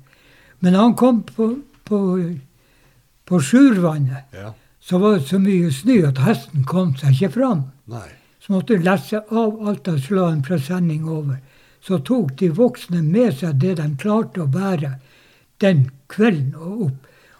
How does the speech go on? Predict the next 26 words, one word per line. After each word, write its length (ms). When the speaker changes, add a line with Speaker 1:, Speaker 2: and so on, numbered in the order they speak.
Speaker 1:
Og 120
så 80
måtte 280
de 280
gå 160
ned 260
der 140
senere 480
og 80
hente 320
resten. 520
Speaker 2:
Ja, 180
for 220
hesten 420
dro 200
en 80
slede 460
med 160
forsyninger. 540
Speaker 1:
Ja, 280
ja, 240
ja. 220
Det 100
var 180
så 200
mye 340